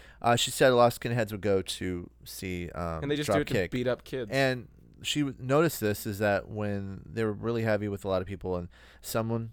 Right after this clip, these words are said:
Speaker 1: would fall down, they wouldn't pick 'em up, they s-, just fucking start kicking 'em. And it was
Speaker 2: I've never seen that, really?
Speaker 1: Yeah,
Speaker 2: They
Speaker 1: she
Speaker 2: kick
Speaker 1: said
Speaker 2: them? Shit.
Speaker 1: like, they wouldn't help 'em out, they would trample over 'em.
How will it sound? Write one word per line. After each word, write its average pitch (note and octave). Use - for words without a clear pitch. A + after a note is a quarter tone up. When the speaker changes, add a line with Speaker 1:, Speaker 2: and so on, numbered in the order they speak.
Speaker 1:
would A#2+
fall G2+
down, F#2+
they G#2+
wouldn't C#3+
pick A#2+
'em G#2+
up, A2+
they A#2
s-, -
just -
fucking B2
start A2+
kicking F#3
'em. E2+
And C3
it C#3+
was D#3
Speaker 2:
I've G3+
never C#3+
seen G#2
that, C3
really? D#3
Speaker 1:
Yeah, D3
Speaker 2:
They B2+
Speaker 1:
she -
Speaker 2:
kick C#3+
Speaker 1:
said D3+
Speaker 2:
them? A3
Shit. A2+
Speaker 1:
like, C3+
they F#3+
wouldn't A#3
help G#3+
'em G3
out, F#3+
they C3
would A2+
trample F3+
over E2
'em. -